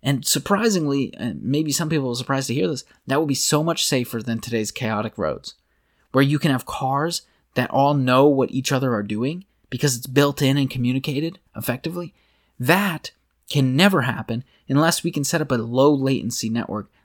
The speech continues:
like five G. So these are all the reasons five G is coming into existence. Another one. Another one. Who would have thought, do you know what John Deere is? John Deere, the tractor company? Who would have thought that John Deere, the tractor company,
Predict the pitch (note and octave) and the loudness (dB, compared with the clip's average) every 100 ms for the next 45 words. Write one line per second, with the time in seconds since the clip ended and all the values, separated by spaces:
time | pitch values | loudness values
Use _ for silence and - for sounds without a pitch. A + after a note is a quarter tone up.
0 | - A#2+ A#2 - A#2 A2 A2+ - _ _ | -6 -4 -4 -4 -4 -4 -8 -10 _ _
1 | _ _ _ _ _ _ _ - - D#3+ | _ _ _ _ _ _ _ -10 -2 4
2 | G3+ F#3 F3+ D#3 C#3+ C3+ - B2 A#2 A#2 | 4 4 2 2 2 -2 -2 -2 -2 -6
3 | - A2+ A#2 A2+ B2 D3+ D#3 - - - | -6 -6 -4 -6 -6 -6 -8 -14 -20 -6
4 | A#2+ C3+ E3+ C#3+ D#2 C2+ _ _ _ _ | -2 0 0 -2 -6 -14 _ _ _ _
5 | _ _ _ _ - C3+ D#3 C#3+ G#2+ _ | _ _ _ _ -4 -2 0 -2 -4 _
6 | _ - C4+ G4 F4 - C3+ A2 - D3 | _ 0 4 4 2 2 2 2 -2 0
7 | A#3+ D3+ C3+ D#3 C#3+ A2+ B2+ D#3+ - - | 2 2 2 2 2 0 0 -2 -6 -16
8 | _ _ _ _ _ _ - D#3+ E3 D#3+ | _ _ _ _ _ _ 2 4 4 2
9 | D#3+ C#3 - C#3 F3 - F3 F3 F#3+ _ | 0 -4 -2 -2 -4 -6 -6 -6 -8 _
10 | _ _ _ _ _ _ - B3+ E4 D#4+ | _ _ _ _ _ _ 4 6 6 0
11 | A3+ A3 C#3+ B2+ C3+ G#3 G#3 F#3+ C#3 - | -4 -2 -4 0 2 4 4 2 0 -2
12 | - G#3+ A3+ C3 - A2+ A#2 A#2+ | 0 0 0 -6 -4 -6 -2 -4